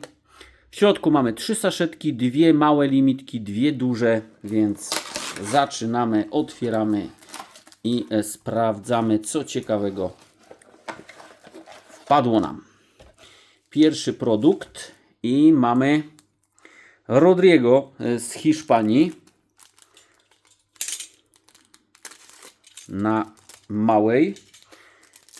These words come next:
limitce, a druga pod spodem to kto? E, Vitinha, Portugalia. I nie wiem, czy zauważyliście, ale, mm, e,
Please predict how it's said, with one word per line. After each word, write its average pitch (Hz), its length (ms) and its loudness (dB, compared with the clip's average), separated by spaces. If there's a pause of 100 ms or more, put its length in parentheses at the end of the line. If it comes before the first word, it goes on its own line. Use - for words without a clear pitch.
(100)
limitce, 160 840 2
a 127 160 0
druga 170 440 2
pod - 280 -6
spodem 160 640 2
to 127 140 -2
kto? - 520 -2 (840)
E, 127 160 2
Vitinha, 185 800 2 (100)
Portugalia. 156 760 4
I 127 160 -2
nie 175 120 4
wiem, 175 140 2
czy 156 140 -2
zauważyliście, 143 880 0
ale, 120 300 0 (520)
mm, 123 220 0
e, 127 340 2